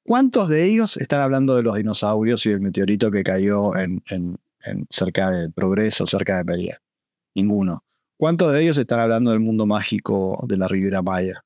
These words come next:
Ninguno. ¿Cuántos de ellos están hablando de, de, de que el noventa por ciento de las ciudades antiguas mayas está todavía metido en la selva? Ninguno.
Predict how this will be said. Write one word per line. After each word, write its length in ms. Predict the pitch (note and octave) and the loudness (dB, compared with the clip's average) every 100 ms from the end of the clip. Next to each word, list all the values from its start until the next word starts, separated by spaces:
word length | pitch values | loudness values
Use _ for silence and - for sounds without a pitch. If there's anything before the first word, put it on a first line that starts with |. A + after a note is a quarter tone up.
| _ | _
Ninguno. 480 | - G2+ G2+ A2 F#2+ | -4 0 2 2 0
¿Cuántos 380 | F2+ C3 E3 D3 | 0 0 2 2
de 80 | D3+ | 2
ellos 140 | D3+ | 2
están 240 | C3 B2 A#2 | 0 0 0
hablando 600 | A2 A#2 A#2+ B2 B2+ - _ _ _ - | 0 0 2 0 -2 -6 _ _ _ -4
de, 420 | A2 G2+ G2 G2 | 0 2 0 -2
de, 260 | G#2 G2 E2+ | -2 -2 -4
de 200 | - G#2 | -4 -2
que 100 | G#2 | 0
el 100 | G#2 | 0
noventa 480 | G#2 A2+ C3+ D3 C#3 | 2 2 2 2 0
por 180 | B2 | 0
ciento 580 | A2 - B2+ C3+ C3+ C3+ | -2 0 2 2 0 2
de 60 | A#2 | 2
las 120 | G2+ | 0
ciudades 480 | - G#2+ A2 A#2+ - | 0 0 2 0 -2
antiguas 640 | - G#2 - A2+ A#2 A#2 | -6 -6 -2 0 2 0
mayas 460 | G2+ A2+ B2 C3 A#2+ | 0 0 2 0 0
está 180 | G#2+ A#2+ | -2 0
todavía 320 | A#2 A2 A#2 | 0 2 2
metido 360 | A2 F#2+ A2 A2 | 0 0 0 2
en 60 | |
la 60 | G2 | 0
selva? 480 | - G2+ G2 F#2+ - _ _ - | 0 0 -2 -6 -12 _ _ -6
Ninguno. 560 | G2+ G2 G#2 G2+ F#2 | 0 2 0 -2 -4